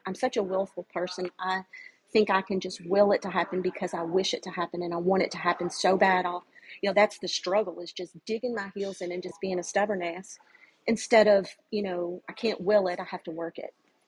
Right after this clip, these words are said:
Um, and my program reminds me, my program reminds me every day that this doesn't just happen. The changes don't just happen.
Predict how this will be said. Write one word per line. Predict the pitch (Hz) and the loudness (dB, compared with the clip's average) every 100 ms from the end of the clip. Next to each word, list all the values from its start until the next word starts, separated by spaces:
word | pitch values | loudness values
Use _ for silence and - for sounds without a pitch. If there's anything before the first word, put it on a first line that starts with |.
| _ _ - | _ _ -10
Um, | 190 180 180 196 - | -6 -6 -6 -10 0
and | 208 | 4
my | 214 | 4
program | 208 285 294 269 | 6 4 4 0
reminds | 254 269 285 - | -2 -2 -4 -4
me, | 190 202 - _ _ _ - | -8 -10 -14 _ _ _ -14
my | 214 | -6
program | - 226 226 | 0 2 2
reminds | 220 208 202 202 | 0 0 -2 -2
me | 190 185 | -2 -2
every | 196 202 220 | -2 -2 -2
day | 196 185 185 _ - - - 156 | -2 -6 -10 _ -20 -20 -20 0
that | 196 185 - - - | 4 4 0 -16 0
this | 220 - | 0 2
doesn't | 202 190 190 | 0 0 -4
just | - 180 - | -6 -6 -6
happen. | 170 - - - - _ - - - - | -8 -8 -10 -12 -20 _ -20 -20 -20 -8
The | 196 | -4
changes | 202 - 202 190 202 | -2 0 0 0 -4
don't | - 185 | -6 -6
just | - - - | -6 -10 -6
happen. | - - - | -6 -6 -8